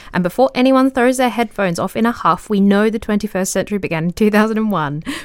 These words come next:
We needed to allow a bit of leeway for T V and art, which could span years. So, number one is Wolf Hall by Hilary Mantel. Claire, you spoke to her about her win. What did she,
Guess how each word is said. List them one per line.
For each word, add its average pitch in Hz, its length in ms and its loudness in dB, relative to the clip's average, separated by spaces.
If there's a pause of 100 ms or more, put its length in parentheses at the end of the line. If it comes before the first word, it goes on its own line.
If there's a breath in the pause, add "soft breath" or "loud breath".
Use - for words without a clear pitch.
We 185 100 0
needed 190 300 0
to 220 140 -4
allow 170 240 0
a 151 60 -2
bit 190 200 -2
of 226 80 2
leeway 180 380 0
for 185 120 -4
T 202 200 -2
V 202 160 0
and 196 100 0
art, 139 220 -4
which - 240 -10
could 165 220 -6
span 156 340 -4
years. 151 340 -8 (460)
So, - 420 -2 (680)
number 185 280 0
one 160 500 0
is 160 200 -12
Wolf 185 200 -6
Hall 165 300 -4
by 170 160 -6
Hilary 160 400 -6
Mantel. 156 500 -6 (300 loud breath)
Claire, 180 240 0
you 190 200 -2
spoke - 320 -6
to 175 100 -10
her 143 220 -8
about - 280 -12
her 143 180 -12
win. 156 340 -10 (120)
What 185 160 -8
did 185 100 -8
she, 160 260 -12